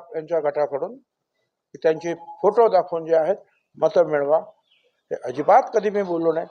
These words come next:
त्यांच्याबरोबर काम करत असताना सुद्धा मी कुठल्या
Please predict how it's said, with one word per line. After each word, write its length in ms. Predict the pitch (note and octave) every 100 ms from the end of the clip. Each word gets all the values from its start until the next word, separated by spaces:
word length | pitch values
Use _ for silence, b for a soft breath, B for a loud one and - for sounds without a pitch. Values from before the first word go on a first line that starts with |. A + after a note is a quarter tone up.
| - _ _ _ _ _ -
त्यांच्याबरोबर 680 | F3 F#3+ B3 A#3 A#3 B3+ B3+
काम 260 | A#3 B3
करत 260 | B3 B3 B3
असताना 320 | A3+ B3 B3+
सुद्धा 260 | B3+ C4 C4+
मी 120 | C4+
कुठल्या 320 | A#3+ -